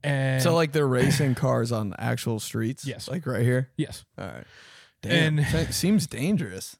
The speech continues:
Speaker 2: They gotta
Speaker 1: Well,
Speaker 2: put up a lot of fences, don't they?
Speaker 1: Yeah, I mean, they, you shut the whole area down and make it into a track.
Speaker 2: Are people,
Speaker 1: But
Speaker 2: like, close to the fence? Like,
Speaker 1: Yeah, I mean, you're not, like, sticking your fingers through there,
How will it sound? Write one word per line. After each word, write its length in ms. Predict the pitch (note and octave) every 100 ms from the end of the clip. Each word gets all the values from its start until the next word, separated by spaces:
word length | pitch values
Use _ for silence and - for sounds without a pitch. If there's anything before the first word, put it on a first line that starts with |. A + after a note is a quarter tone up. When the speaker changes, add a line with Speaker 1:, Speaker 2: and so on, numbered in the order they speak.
| E3
Speaker 2:
They 100 | E3
gotta 100 | E3
Speaker 1:
Well, 80 |
Speaker 2:
put 80 | F#3+
up 80 | F3+
a 40 |
lot 140 | D3+ C#3+
of 60 | C#3+
fences, 640 | - E3 F#3+ - F2 -
don't 220 | F2 A2
they? 160 | E3 F3
Speaker 1:
Yeah, 240 | D#3+ E3 G#2
I 60 |
mean, 200 | G#2 G#2+
they, 140 | A2+ A2
you 460 | A2 A#2+ A2 A2+ - A2
shut 380 | - - C#3 A#2
the 80 | A2+
whole 180 | A#2 F#2
area 300 | G#2+ A#2 G2+
down 320 | G#2 G#2 G#2
and 120 | G2 G#2
make 200 | A2 A2
it 80 |
into 300 | F2+ A2 -
a 140 | F#2+ F#2+ _ _ _ _ _ _
track. 480 | - A#2+ G#2 F#2 -
Speaker 2:
Are 80 | B2
people, 240 | D3 D3+
Speaker 1:
But 140 | C#3+ A#2+
Speaker 2:
like, 140 | -
close 300 | - C3+ C3
to 60 | C3+
the 80 | A#2
fence? 400 | G2 A2 C#3+ -
Like, 180 | A2+ - - - - - _ _ _ _ _ -
Speaker 1:
Yeah, 160 | G3 -
I 40 |
mean, 140 | C#3+ C#3
you're 140 | C#3
not, 200 | C3+ A#2+
like, 320 | A#2 G#2 -
sticking 360 | - - C3+ B2
your 100 | A2
fingers 420 | - B2+ A2+ G#2+
through 200 | - G#2 G#2
there, 280 | G#2+ A2